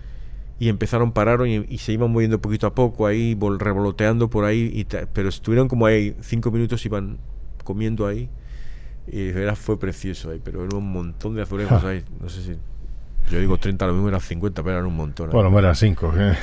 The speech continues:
Speaker 1: Era
Speaker 2: <laughs> Pero eran bastantes.
Speaker 1: Eran, pero fue precioso porque estaban ahí tantos azulejos, son bonitos ahí, y todo
Speaker 2: Claro.
Speaker 1: eso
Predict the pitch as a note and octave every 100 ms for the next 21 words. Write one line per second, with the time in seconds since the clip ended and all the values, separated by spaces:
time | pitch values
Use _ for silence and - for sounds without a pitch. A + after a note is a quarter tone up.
0 | - - - - G3+ B3+ - G#3+ - -
1 | - - - - C3 - - - - G#2+
2 | A2 G2 A#2+ F#2 D#2+ - - - - G2+
3 | G2+ F#2 F2+ F2+ G2+ - A#2 A#2 A2+ C3+
4 | B2 F2+ F2 F#2 - A2 A2 G#2 F#2+ G#2+
5 | A2+ B2 G#2+ A#2+ G#2 - G#2+ G2 F#2 A2+
6 | - F#2+ F2+ F#2 G2 F2+ F2 G2+ F#2 E2
7 | D#2 D2+